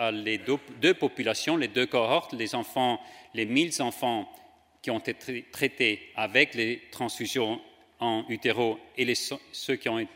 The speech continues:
pas été traités, ils ont plus ou moins le même pourcentage de, euh, exsanguinotransfusion, euh, plus ou moins vingt-deux, vingt-trois pour cent.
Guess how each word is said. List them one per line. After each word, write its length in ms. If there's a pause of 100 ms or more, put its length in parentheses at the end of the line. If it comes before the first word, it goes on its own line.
(120)
pas 180
été 180
traités, 460 (380)
ils 180
ont 100
plus 320
ou 20
moins 260
le 140
même 520
pourcentage 920 (100)
de, 260 (300)
euh, 240
exsanguinotransfusion, 1120 (260)
euh, 140
plus 300
ou 40
moins 180
vingt-deux, 500
vingt-trois 500
pour 140
cent. 240